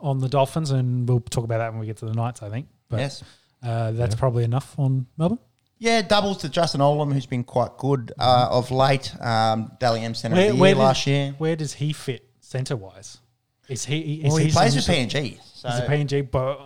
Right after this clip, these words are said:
Speaker 1: uh,
Speaker 2: I
Speaker 1: of
Speaker 2: don't
Speaker 1: that Second
Speaker 2: think he
Speaker 1: Nation, so he could play.
Speaker 2: Yeah, yeah, it's a
Speaker 1: That's
Speaker 2: tier, well,
Speaker 1: tier
Speaker 2: that's true.
Speaker 1: two.
Speaker 2: That's true. It's a tier two.
Speaker 1: And I think he's a New South Welshmen as well.
Speaker 2: Really?
Speaker 1: 'Cause I'm pretty sure Craig was a little annoyed that he didn't even get a,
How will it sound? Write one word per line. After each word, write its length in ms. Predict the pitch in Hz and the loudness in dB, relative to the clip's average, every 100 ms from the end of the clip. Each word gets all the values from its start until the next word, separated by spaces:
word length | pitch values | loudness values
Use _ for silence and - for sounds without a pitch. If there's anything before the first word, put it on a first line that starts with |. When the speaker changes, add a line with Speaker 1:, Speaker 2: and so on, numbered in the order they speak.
| - | -10
Speaker 1:
uh, 40 | 165 | -4
Speaker 2:
I 280 | 139 135 120 | -2 -2 -4
Speaker 1:
of 120 | 87 | -4
Speaker 2:
don't 120 | 127 | 2
Speaker 1:
that 160 | 147 147 | 2 4
Second 180 | - 156 | 2 2
Speaker 2:
think 100 | 156 | 0
he 40 | |
Speaker 1:
Nation, 260 | 208 147 117 | -2 -4 -8
so 140 | 143 | -8
he 120 | 135 160 | -8 -8
could 360 | - 165 156 | -4 -2 -2
play. 520 | - 139 143 151 151 | -4 0 2 2 0
Speaker 2:
Yeah, 160 | 151 139 | 0 0
yeah, 200 | 147 147 151 | 2 4 2
it's 120 | 156 | 2
a 20 | |
Speaker 1:
That's 160 | 160 185 | 4 4
Speaker 2:
tier, 100 | 196 - | 2 2
well, 120 | 180 | 4
Speaker 1:
tier 20 | 202 | 4
Speaker 2:
that's 100 | - | 6
true. 280 | 180 139 | 6 6
Speaker 1:
two. 60 | 185 | 4
Speaker 2:
That's 180 | 151 165 | 0 0
true. 220 | - 139 | 0 2
It's 120 | 151 | 2
a 20 | 156 | -4
tier 300 | - 151 139 | -4 -2 0
two. 160 | - | 4
Speaker 1:
And 80 | 147 | 6
I 80 | 147 | 6
think 260 | 151 185 | 4 0
he's 160 | 175 135 | 0 0
a 300 | 135 131 127 123 | 2 4 2 0
New 220 | 131 135 139 | 0 0 0
South 220 | 131 - | -2 -6
Welshmen 300 | 127 - 104 | -8 -8 -16
as 140 | 107 - | -18 -16
well. 220 | 123 - _ _ _ _ - | -18 -20 _ _ _ _ -10
Speaker 2:
Really? 380 | 110 180 123 | -4 -2 -2
Speaker 1:
'Cause 140 | - 156 | 2 6
I'm 160 | 139 | 6
pretty 220 | 139 175 190 | 6 4 6
sure 180 | 175 | 4
Craig 400 | 151 - 151 160 | 4 6 6 6
was 380 | 135 139 123 - | 4 4 4 0
a 80 | 180 | 0
little 220 | 147 143 131 | 2 4 4
annoyed 300 | 131 131 127 | 4 2 2
that 100 | 127 | 0
he 80 | |
didn't 160 | 131 131 | 0 -2
even 140 | 127 | -4
get 120 | 123 117 | -6 -6
a, 340 | 117 117 135 | -4 -6 -8